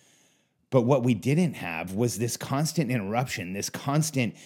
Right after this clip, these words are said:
questioning, this constant availability that we have today.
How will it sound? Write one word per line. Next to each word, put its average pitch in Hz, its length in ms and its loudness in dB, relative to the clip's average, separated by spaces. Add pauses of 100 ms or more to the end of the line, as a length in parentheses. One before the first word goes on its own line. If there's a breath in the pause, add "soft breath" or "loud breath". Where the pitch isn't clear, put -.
(140 loud breath)
questioning, 110 640 2
this 104 160 -4
constant 147 460 0
availability 117 720 0
that 101 140 -4
we 107 100 -4
have 117 300 -4
today. 120 500 -4